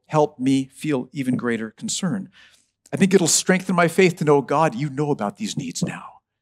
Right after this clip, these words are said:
You who has all power, you know about all of these needs as I'm recounting them to him. And I think it would motivate me to pray even more, to go over the needs, just stir me to pray. That,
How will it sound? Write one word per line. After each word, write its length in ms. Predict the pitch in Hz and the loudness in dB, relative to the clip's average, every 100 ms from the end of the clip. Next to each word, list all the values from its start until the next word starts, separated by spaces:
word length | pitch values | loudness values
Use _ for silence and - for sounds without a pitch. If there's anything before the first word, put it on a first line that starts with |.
| _ _ _ | _ _ _
You 240 | - 143 170 | -2 4 4
who 140 | 175 | 4
has 240 | 131 117 - _ | 2 0 -4 _
all 200 | 131 143 | -4 -4
power, 520 | - 85 78 - _ _ _ _ | -6 -12 -12 -20 _ _ _ _
you 140 | 127 | -8
know 180 | 127 135 | 0 0
about 280 | 123 104 - | 0 -2 -6
all 220 | - 113 104 | -8 -4 -4
of 80 | |
these 180 | 95 - | -6 -10
needs 500 | 76 73 78 - - - _ _ - | -10 -14 -16 -12 -12 -12 _ _ -8
as 160 | 120 | -2
I'm 260 | 113 107 104 _ | 0 -2 -6 _
recounting 500 | 123 - 131 117 101 | -8 -4 -4 -4 -4
them 140 | 95 95 | -4 -6
to 160 | - | -8
him. 220 | 90 85 | -10 -8
And 120 | 82 - _ _ _ _ | -8 -10 _ _ _ _
I 80 | 143 | 0
think 160 | 196 180 | 4 6
it 80 | |
would 180 | 190 156 | 6 4
motivate 480 | 156 170 202 185 180 | 4 6 8 6 4
me 100 | 180 | 2
to 80 | 185 | -2
pray 240 | - 220 | 0 0
even 220 | 240 104 101 | 2 -2 -6
more, 400 | 95 - - _ _ _ | -12 -16 -20 _ _ _
to 80 | 117 | -4
go 160 | 135 | -2
over 140 | 135 127 | 0 -2
the 80 | |
needs, 260 | 131 180 - | -2 -2 -4
just 220 | - - | -8 -6
stir 260 | - - 120 | -4 -2 -2
me 80 | 147 | -2
to 80 | |
pray. 220 | - 202 131 | -2 0 0
That, 160 | 131 | -2